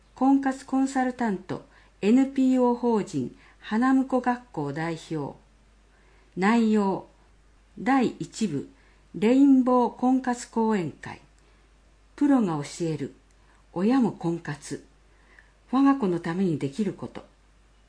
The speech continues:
十三時三十分から十五時、会場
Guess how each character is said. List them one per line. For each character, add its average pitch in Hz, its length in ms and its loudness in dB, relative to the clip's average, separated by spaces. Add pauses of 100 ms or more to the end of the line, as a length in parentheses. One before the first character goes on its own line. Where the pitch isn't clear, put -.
(460)
十 269 240 4
三 277 300 0
時 165 60 -6
三 214 280 -2
十 220 140 -6
分 147 320 -6
か 135 140 -10
ら 110 140 -10 (340)
十 226 300 2
五 160 160 -8
時、 135 240 -12 (540)
会 226 320 -2
場 214 380 0